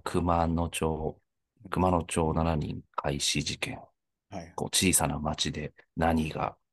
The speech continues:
Speaker 1: 一週間ごとに、みたいな、こう、字が
Speaker 2: うん。
Speaker 1: 書いてある、二、三行書いてあるだけのサムネだったんだけど、こう、いつしか、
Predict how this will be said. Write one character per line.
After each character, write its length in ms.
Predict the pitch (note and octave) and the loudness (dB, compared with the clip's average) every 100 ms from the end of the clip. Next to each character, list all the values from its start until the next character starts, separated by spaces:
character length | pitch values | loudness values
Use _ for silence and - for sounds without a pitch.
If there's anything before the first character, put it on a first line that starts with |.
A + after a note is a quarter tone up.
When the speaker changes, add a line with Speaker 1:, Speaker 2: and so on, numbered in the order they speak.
| - | -2
Speaker 1:
一 100 | E2 | 2
週 240 | - F#2 | 4 4
間 240 | F2+ F2 E2+ | 2 0 2
ご 140 | F2+ | 0
と 180 | - D#2+ | 0 -2
に、 160 | D#2 C#2+ | -2 0
み 100 | F#2+ | 2
た 140 | F2 | 4
い 20 | D#2+ | 2
な、 140 | D#2 | 2
こ 80 | D2 | 0
う、 80 | D2 | 2
字 160 | A2+ | 4
が 220 | F#2 D#2 - _ _ _ _ _ | 6 4 -2 _ _ _ _ _
Speaker 2:
う 60 | G#2 | -12
ん。 200 | G2 F#2+ F#2 - | -10 -10 -8 0
Speaker 1:
書 100 | E2+ | 0
い 40 | |
て 80 | - | 2
あ 80 | D2+ | -2
る、 240 | B1 - _ _ _ _ _ | -6 -10 _ _ _ _ _
二、 140 | F2+ | 2
三 360 | E2+ F#2 F2+ F2 | 4 4 4 6
行 220 | F2 F2 | 6 4
書 100 | - | 4
い 80 | F2 | 2
て 80 | D2 | 2
あ 40 | |
る 120 | C#2+ D2 | -4 -6
だ 100 | D2+ | -4
け 140 | D#2+ | -2
の 100 | D#2 | 0
サ 160 | - D#2 | 0 0
ム 80 | D#2+ | 0
ネ 60 | |
だ 80 | D#2+ | -2
っ 60 | - | -4
た 120 | - | -4
ん 20 | |
だ 80 | D2 | -4
け 80 | D2 | -4
ど、 80 | D2+ | 2
こ 80 | F2 | 4
う、 60 | |
い 60 | C3 | 6
つ 120 | G#2 | 2
し 140 | - | -2
か、 200 | - C#2+ | -2 -4